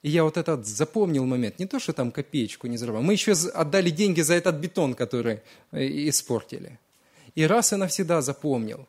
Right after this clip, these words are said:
будешь работать в воскресенье, нищим останешься, благословения не будет. Так что работа в воскресенье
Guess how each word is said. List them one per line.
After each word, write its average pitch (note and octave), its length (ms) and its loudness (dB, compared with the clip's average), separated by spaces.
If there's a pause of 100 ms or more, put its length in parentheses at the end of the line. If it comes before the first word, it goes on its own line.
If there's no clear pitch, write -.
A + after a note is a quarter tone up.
будешь D#3 320 -2
работать D#3+ 360 -2
в - 20 -10
воскресенье, E3 680 -4
нищим D#3+ 600 -4
останешься, C#3 800 -6 (100)
благословения F3+ 680 -2
не E3+ 140 -2
будет. E3 500 -4 (1300)
Так C#3 140 -6
что - 180 -2
работа D3+ 480 2
в A2+ 40 -4
воскресенье A#2 800 -4